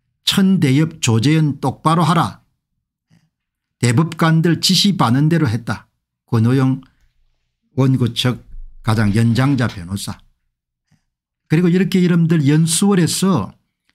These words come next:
이 배춧잎 사전투표제라고 비례대표 투표제하고 이름 같이 나왔을 때 이거를 원고 측 소송가들이 이름들 사진을 요구했을 때 변조된 사진을 대법원에 여러분들 행정사무관이 제공했지 않습니까?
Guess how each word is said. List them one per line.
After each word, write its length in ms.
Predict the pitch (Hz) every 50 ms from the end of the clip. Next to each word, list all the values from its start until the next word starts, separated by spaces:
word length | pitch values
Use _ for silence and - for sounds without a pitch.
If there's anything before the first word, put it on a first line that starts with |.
| _
이 220 | - 156 165 165 165
배춧잎 500 | - 120 117 117 - 202 202 196 190 190
사전투표제라고 1040 | - - - 135 120 156 160 160 165 165 160 - 147 123 117 117 120 117 107 107 110
비례대표 580 | - 120 117 156 175 156 170 165 - 151 151 -
투표제하고 520 | - 160 - - 135 117 107 123 113 107
이름 140 | 113 107 101
같이 380 | - - 110 117 117 - -
나왔을 540 | 135 110 90 87 92 98 - - 117 110 -
때 340 | - 90 82 87 92 92 - _ _ _ _ _ _ _ _ _ _ _ _ _ -
이거를 200 | 143 151 175 165
원고 420 | 143 143 180 202 208 185 196 190
측 140 | - 170 165
소송가들이 1040 | - - 175 165 160 156 143 135 139 151 123 - - - - - 123 123 110 135 127
이름들 340 | 123 123 131 117 117 123 110
사진을 500 | 113 - - - 120 123 175 185 180 160
요구했을 480 | 117 110 101 95 113 120 113 107 - _
때 160 | - 113 - - - _ _ _ _
변조된 600 | - - 117 117 120 127 120 165 196 202 226 226 226
사진을 640 | - - - - 123 113 156 165 160 131 104 87 - _ _ _ _ _ _ _ _ _ _
대법원에 640 | - 107 110 107 135 131 127 131 113 117 123 117 107
여러분들 300 | 110 107 104 101 107 101
행정사무관이 960 | - - 170 170 160 156 120 107 - - - 107 104 120 120 135 113 101 95
제공했지 520 | - - 98 87 80 85 95 95 - - 85
않습니까? 560 | 80 82 - - - - - _ _ _ _